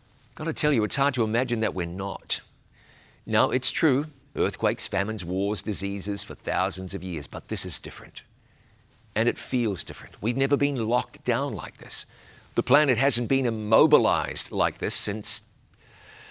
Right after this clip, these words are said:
well, since forever. We're hopeful, we're praying, many of us, that we come through this soon. So,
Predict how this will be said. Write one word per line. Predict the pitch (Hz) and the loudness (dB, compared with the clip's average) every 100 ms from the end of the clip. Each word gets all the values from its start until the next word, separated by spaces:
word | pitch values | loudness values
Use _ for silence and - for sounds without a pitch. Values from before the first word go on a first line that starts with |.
| - - - _ | -20 -20 -20 _
well, | 104 123 | -4 -2
since | - - - - | -2 -4 -4 -4
forever. | 73 82 165 117 - _ - - _ _ _ _ | -2 2 0 -2 -12 _ -20 -20 _ _ _ _
We're | 113 110 | 2 2
hopeful, | 98 - - - 98 165 - - _ _ _ _ - | 2 2 0 0 -2 -2 -8 -20 _ _ _ _ -18
we're | 73 | -14
praying, | - 123 143 113 120 156 - _ | -4 0 2 0 -4 -8 -18 _
many | 95 156 | 0 2
of | 107 | 2
us, | 87 113 - - _ _ _ _ _ _ | 0 -2 -6 -8 _ _ _ _ _ _
that | 76 | -6
we | 98 | -6
come | 98 123 117 | -2 -4 -4
through | - 127 98 | -4 -4 -2
this | 90 - | -2 -2
soon. | - - 123 101 73 - - _ _ _ _ _ _ _ _ _ _ - | -2 -2 -2 -2 -6 -12 -18 _ _ _ _ _ _ _ _ _ _ -6
So, | - - 135 - | -2 2 2 2